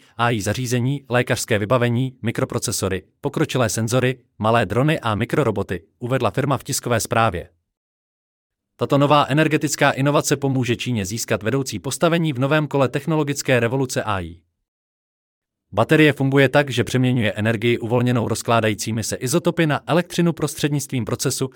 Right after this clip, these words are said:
který byl poprvé prozkoumán ve dvacátém století. Vědci v Sovětském svazu a Spojených státech byli schopni vyvinout technologii pro použití v kosmických lodích,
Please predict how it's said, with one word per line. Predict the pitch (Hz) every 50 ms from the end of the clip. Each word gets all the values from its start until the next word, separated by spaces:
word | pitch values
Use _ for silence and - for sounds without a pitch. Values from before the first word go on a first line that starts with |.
| _ _ _
který | - - 131 123 120
byl | 101 104 98
poprvé | - 107 98 - 113 110 113 104
prozkoumán | - - - - - 127 120 123 127 123 120
ve | 95 104
dvacátém | 98 104 107 - - 120 117 - 113 101
století. | - - - 95 95 87 - - 82 82 - _ _ _ _ _ _ _ _ _ _ _ _ _ _ _ _ _ _ _ _ _ _ _ _ -
Vědci | 113 139 135 - 170
v | -
Sovětském | - - 156 160 156 151 - - 147 127
svazu | - - 139 143 135 160 135 120
a | 120
Spojených | - - 139 139 139 131 117 -
státech | - 139 135 135 - 143 127
byli | 131 123 123 120
schopni | - - 123 - 117 98
vyvinout | 95 104 123 123 127 117 110 -
technologii | - 127 - 156 151 160 151 139 147 151
pro | 147 117 110
použití | - 123 123 127 120 139 131 135 135
v | 120 -
kosmických | - 143 - 156 147 - - - 101 -
lodích, | 104 113 127 147 156 139 -